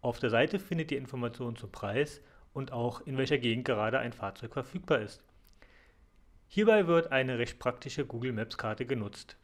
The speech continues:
Der Interessent kann dem jeweiligen Autovermieter einfach eine Kontaktanfrage schicken und enthält dann entsprechend eine Rückmeldung.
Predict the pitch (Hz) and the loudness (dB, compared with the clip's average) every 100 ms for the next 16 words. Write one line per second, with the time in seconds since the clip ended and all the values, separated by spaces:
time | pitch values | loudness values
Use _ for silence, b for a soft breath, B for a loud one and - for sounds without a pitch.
0 | - 135 127 131 - 185 208 - 139 131 | -10 -8 -4 -2 4 4 4 -2 -4 -2
1 | 131 127 120 110 113 117 131 - 120 107 | -2 0 0 -2 -4 -4 -4 -4 -6 -4
2 | 151 165 156 156 B B 131 135 135 131 | 0 2 2 -2 B B -8 -6 -2 -2
3 | - 117 107 104 - 98 - 139 170 156 | -2 -6 -6 -8 -10 -6 -2 -2 -2 -2
4 | 143 139 135 131 131 123 123 B B - | 0 0 0 -2 -4 -6 -6 B B -18
5 | - 156 156 135 113 113 120 123 - 107 | -2 0 0 0 0 2 -2 -2 -10 -10
6 | 123 - 120 117 127 113 107 104 | -8 -8 -4 -4 0 0 -2 -6